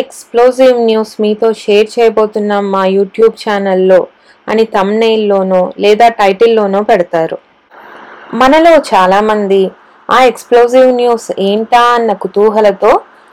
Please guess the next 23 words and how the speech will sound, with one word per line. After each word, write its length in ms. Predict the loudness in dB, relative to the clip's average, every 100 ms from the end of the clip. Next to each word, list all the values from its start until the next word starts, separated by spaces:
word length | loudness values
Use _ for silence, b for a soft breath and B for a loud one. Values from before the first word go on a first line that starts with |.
| b
ఆ 140 | 0 0
వీడియోని 580 | 0 -2 -2 0 2 2
మాత్రం 380 | 0 -2 -2 -2
క్లిక్ 260 | 0 -2 0
చేస్తాం, 440 | -2 -2 -4 -8 -8 _ -6
వీడియో 320 | -2 2 4 4
అంతా 480 | 0 -2 -6 -2 0
చూసేస్తాం, 720 | 2 0 2 -2 -4 -8 -8 -12 _ -12
ఎక్స్‌ప్లోజివ్ 600 | -12 -4 2 4 4 2
న్యూస్ 280 | 2 2 0
మాత్రం 340 | -2 -2 0 -2 0
కనబడదు. 560 | 0 0 0 0 -2 -6 _ b b b -4
అలాగే 540 | 2 4 4 4 4 4 2 _ _ _ 0
ఆ 120 | 2 2
అప్‌లోడర్ 540 | 0 2 4 6 4
మీద 200 | 2 2 2 2
కోపంతో 580 | 0 2 -2 0 0 0 -2 -10 _ -6
కింద 200 | -4 -2 0
కామెంట్ 420 | 2 2 0 -4 -2
కూడా 200 | 0 2
చేస్తాం. 520 | 0 -2 -4 -6 -6 -6 -12 _ _ _
మన 200 | -4 -2 0
మటుకు 500 | 2 2 0 2